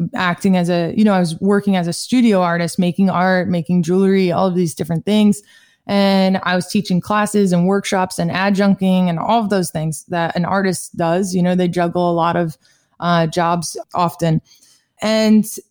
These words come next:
then when I was there, when I was going through that, I ended up teaching a workshop at Peters Valley School of Craft. And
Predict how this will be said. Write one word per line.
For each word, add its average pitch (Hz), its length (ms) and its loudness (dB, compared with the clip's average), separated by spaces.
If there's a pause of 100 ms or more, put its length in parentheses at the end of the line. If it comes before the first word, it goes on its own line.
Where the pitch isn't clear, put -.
then 214 800 0 (280)
when 196 200 0
I 185 120 2
was 175 180 -4
there, 226 600 0 (340)
when 202 140 0
I 190 80 2
was 190 140 -2
going 240 240 0
through 302 220 0
that, 185 320 0
I 185 80 -2
ended 196 240 2
up 185 100 -2
teaching 226 380 0
a 190 40 4
workshop 196 520 0
at 170 160 -4
Peters 214 300 0
Valley 180 220 0
School 180 200 -2
of 165 100 -4
Craft. - 460 -6 (440)
And 190 480 2